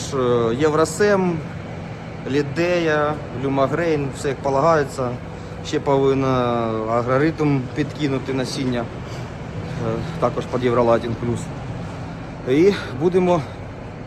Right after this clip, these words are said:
Що будемо працювати, а що робити. Техніка, в принципі, так вважав, що була готова вся.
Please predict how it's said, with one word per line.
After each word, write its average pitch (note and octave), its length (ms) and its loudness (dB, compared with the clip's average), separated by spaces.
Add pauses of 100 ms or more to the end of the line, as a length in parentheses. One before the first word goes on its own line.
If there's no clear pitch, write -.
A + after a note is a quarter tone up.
(280)
Що - 80 -8
будемо A3+ 240 0
працювати, E3 520 0
а - 20 -2
що A#2 140 -6
робити. A2 280 -6 (960)
Техніка, E3+ 340 4
в E3 40 4
принципі, E3 320 0
так - 240 2 (360)
вважав, D3+ 280 4
що D#3+ 100 -4
була D3+ 220 2
готова D3+ 380 4
вся. A2 300 0